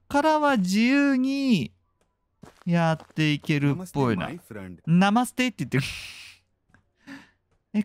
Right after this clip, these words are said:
Speaker 1: これ、バンバン値段も変わるのかな？ここら辺も売っちゃっていいのか、それともなんかクラフトで使うのか、いろいろショップとか回りましょうか。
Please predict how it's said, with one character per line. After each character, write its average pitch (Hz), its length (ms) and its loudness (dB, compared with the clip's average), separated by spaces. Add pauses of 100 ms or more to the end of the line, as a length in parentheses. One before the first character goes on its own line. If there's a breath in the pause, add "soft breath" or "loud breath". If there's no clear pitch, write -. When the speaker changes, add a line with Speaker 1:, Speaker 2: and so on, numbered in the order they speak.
Speaker 1:
こ - 140 -8
れ、 330 320 -4 (160)
バ 226 160 0
ン 302 140 -6
バ 285 160 0
ン 233 200 -6
値 185 200 2
段 294 220 0
も 285 160 -6
変 214 120 2
わ 262 80 4
る 277 100 -2
の 247 120 0
か 123 120 -4
な？ - 280 -10 (1600)
こ 202 100 -10
こ - 120 -2
ら 285 140 2
辺 277 180 0
も 262 200 2
売 208 40 4
っ 196 100 0
ち - 120 -4
ゃ 254 40 2
っ 254 40 -4
て - 240 -2
い 240 60 4
い 226 40 6
の 135 100 4
か、 104 360 -2
そ - 140 -4
れ 226 80 0
と 240 100 -4
も 214 100 6
な 208 120 4
ん 208 40 0
か 175 100 -4
ク - 160 -8
ラ 240 140 2
フ - 80 -18
ト 254 80 -2
で 233 80 2
使 220 260 -2
う 214 60 0
の 123 140 -4
か、 - 120 -4
い 170 60 0
ろ 254 160 2
い 285 60 2
ろ 277 100 0
シ - 100 -2
ョ 262 60 0
ッ - 60 -10
プ 262 140 -8
と 277 100 -2
か 220 120 2
回 180 220 2
り 202 60 2
ま 202 160 2
し - 80 -4
ょ 190 60 0
う 147 40 -4
か。 - 300 -6